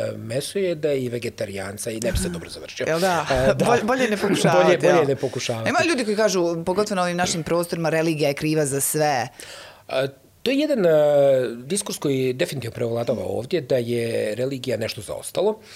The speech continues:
Speaker 1: A, ne razmišljajući o tome da su, evo, primjera radi, ljudi zaboravljaju, da su, da je kompletno naše visoko obrazovanje, da je čitav naš univerzitetski sistem, govorimo o zapadnom Evropi,
Speaker 2: Mhm.
Speaker 1: zapadnom, e, svijetu, potekao, pa i istočnom,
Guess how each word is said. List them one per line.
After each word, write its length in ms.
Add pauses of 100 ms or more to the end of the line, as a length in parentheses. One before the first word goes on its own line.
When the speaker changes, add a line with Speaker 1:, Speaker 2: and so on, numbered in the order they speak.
(420)
Speaker 1:
A, 360 (320)
ne 120
razmišljajući 480
o 60
tome 480
da 460
su, 600
evo, 160
primjera 360
radi, 320
ljudi 220
zaboravljaju, 520 (440)
da 140
su, 460 (260)
da 120
je 40
kompletno 320
naše 160
visoko 300
obrazovanje, 640
da 80
je 120
čitav 240
naš 180
univerzitetski 720
sistem, 260
govorimo 260
o 60
zapadnom 380
Evropi, 280
Speaker 2:
Mhm. 120
Speaker 1:
zapadnom, 460
e, 180
svijetu, 360 (380)
potekao, 500 (380)
pa 100
i 80
istočnom, 520